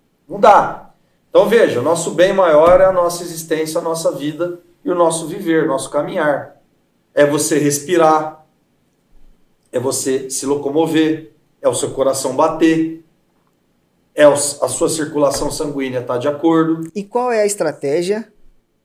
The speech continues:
Speaker 2: pra fazer essa máquina funcionar? Você tem?
Speaker 1: Do organismo?
Speaker 2: Do corpo, da vida?
Speaker 1: <laughs>
Speaker 2: Né?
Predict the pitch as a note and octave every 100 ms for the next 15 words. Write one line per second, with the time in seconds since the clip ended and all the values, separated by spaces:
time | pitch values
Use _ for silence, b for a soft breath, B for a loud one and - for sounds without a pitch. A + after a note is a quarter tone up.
0 | _ _ _ _ _ _ C#3 C#3+ C#3 D3+
1 | D3 C#3 C3+ C3+ B2+ B2 B2+ A#2 A2 G#2+
2 | _ _ _ _ _ _ _ _ _ _
3 | _ _ - C#3+ D#3 - _ A#2 B2+ B2
4 | A#2 A#2+ G3 A3 A2 - _ _ D3 B2
5 | - D#3+ C4+ F#3+ C3+ B2 G#3+ D#4 C3 -
6 | _ _ _ - - A#2+ - - - C3
7 | D#3 D4+